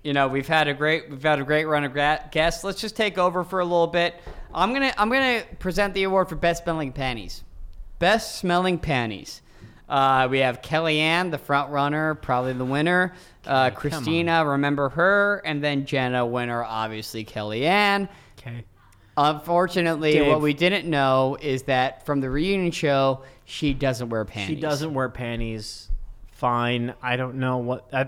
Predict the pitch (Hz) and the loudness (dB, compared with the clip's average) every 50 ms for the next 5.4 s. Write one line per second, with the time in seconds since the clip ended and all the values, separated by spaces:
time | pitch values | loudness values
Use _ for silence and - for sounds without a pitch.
0 | - - - 151 156 151 226 220 - 208 160 - - 131 - - 165 147 139 - | -4 -4 -2 -2 0 2 0 0 0 -2 -4 -6 -6 -8 -4 -2 -2 -2 -2 -4
1 | - 120 101 - - 135 120 117 107 107 107 110 120 127 120 127 127 135 - - | -8 -12 -12 -10 -8 -6 -6 -6 -6 -6 -6 -4 -4 -4 -4 -6 -8 -8 -10 -12
2 | - - - - - - - - - - - _ - 147 135 - 143 127 135 131 | -18 -20 -20 -20 -20 -20 -20 -20 -20 -20 -18 _ -6 -4 -2 -2 0 0 0 0
3 | 123 123 135 131 123 - 135 135 123 - 123 117 131 131 139 135 131 131 127 139 | 0 0 0 0 0 0 -2 -4 -4 -4 -4 -4 -2 -2 0 0 -2 -2 -2 -2
4 | 131 135 135 135 127 123 - - - 127 113 110 113 110 113 117 127 127 117 131 | -2 0 -2 -2 -4 -6 -10 -12 -10 -6 -4 -2 0 0 0 0 -2 -4 -4 -2
5 | 131 123 117 - - 151 143 | -2 -2 -2 -2 0 0 0